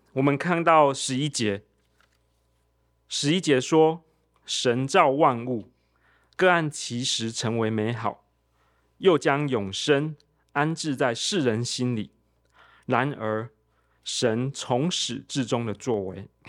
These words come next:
<clears throat> 人不能参透。”我，我自己，我想传道者在这边，他除了这一句是一个非常美的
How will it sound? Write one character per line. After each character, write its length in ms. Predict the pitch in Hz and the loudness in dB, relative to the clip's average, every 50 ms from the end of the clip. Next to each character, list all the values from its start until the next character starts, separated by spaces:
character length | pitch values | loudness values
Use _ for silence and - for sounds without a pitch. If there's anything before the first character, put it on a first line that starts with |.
| 113 101 _ _ | -16 -16 _ _
<clears throat> 280 | _ _ _ _ _ - | _ _ _ _ _ -4
人 200 | 120 113 110 113 | -2 -2 -2 0
不 120 | - 147 | 2 2
能 180 | 127 107 104 107 | 2 0 -2 -6
参 300 | - - 117 104 113 110 | -8 -8 -6 -6 -6 -8
透。” 260 | - 117 101 - _ _ _ _ _ _ _ _ _ _ _ _ _ _ _ _ _ _ _ _ _ _ _ _ _ _ _ _ _ _ _ _ _ _ - 101 90 _ _ _ _ _ _ _ _ _ _ _ _ _ _ | -8 -8 -8 -8 _ _ _ _ _ _ _ _ _ _ _ _ _ _ _ _ _ _ _ _ _ _ _ _ _ _ _ _ _ _ _ _ _ _ -20 -20 -20 _ _ _ _ _ _ _ _ _ _ _ _ _ _
我， 140 | - 147 160 156 - - - | 2 2 2 2 -2 -4 0
我 140 | 143 147 | 2 2
自 140 | 143 - 220 | 2 2 2
己， 280 | 226 185 156 139 120 - - - - - - | 2 2 2 0 -2 -4 -10 -16 -16 -18 -4
我 200 | - 139 143 143 | 2 4 4 4
想 340 | 170 - 151 131 120 113 117 - _ _ _ - | 4 4 2 2 2 -2 -6 -14 _ _ _ -6
传 220 | - 151 143 139 | -2 0 0 2
道 180 | 160 185 170 143 | 4 4 4 4
者 120 | 131 117 | 2 0
在 160 | 104 151 147 | 0 0 0
这 80 | 135 147 | 0 -2
边， 360 | 131 139 135 131 135 135 135 - _ _ _ _ _ | -4 -4 -4 -4 -4 -6 -10 -16 _ _ _ _ _
他 360 | - 156 143 143 143 147 151 _ _ _ _ _ _ | -2 0 2 2 0 -2 -4 _ _ _ _ _ _
除 200 | - - 175 185 | -4 2 4 6
了 60 | 185 | 6
这 180 | 175 180 208 185 | 6 6 4 4
一 60 | 160 | 4
句 160 | 143 170 180 | 4 0 -2
是 180 | 165 - - 156 | -2 0 0 0
一 60 | 156 | 2
个 260 | 143 143 131 127 123 113 | 2 4 4 2 2 -2
非 440 | 107 _ - - - - 156 175 180 | -6 _ -20 -20 -8 -2 0 0 0
常 220 | 175 - 139 127 | 2 0 -2 -2
美 300 | 143 139 135 123 117 98 | -2 -2 -2 0 -2 0
的 280 | 85 113 107 98 90 92 | 0 0 -2 -2 -4 -8